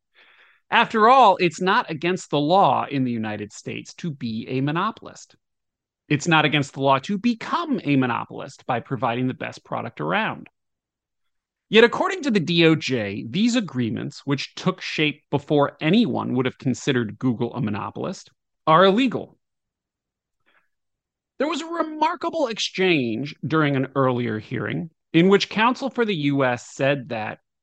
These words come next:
at some point, he didn't clarify when, Google should have decided that it's a monopolist,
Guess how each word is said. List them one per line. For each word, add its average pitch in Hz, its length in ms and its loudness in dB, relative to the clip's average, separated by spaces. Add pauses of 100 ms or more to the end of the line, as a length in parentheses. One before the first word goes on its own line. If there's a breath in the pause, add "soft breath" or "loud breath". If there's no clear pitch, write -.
(140)
at 147 260 0
some 311 640 -2 (100)
point, - 520 -4 (460)
he 156 120 0
didn't 202 240 0
clarify 160 580 2
when, 135 460 -10 (920)
Google 311 280 2
should - 180 0
have 226 140 4
decided 190 680 2
that 139 140 2
it's 135 160 -6
a 147 40 -2
monopolist, - 840 -4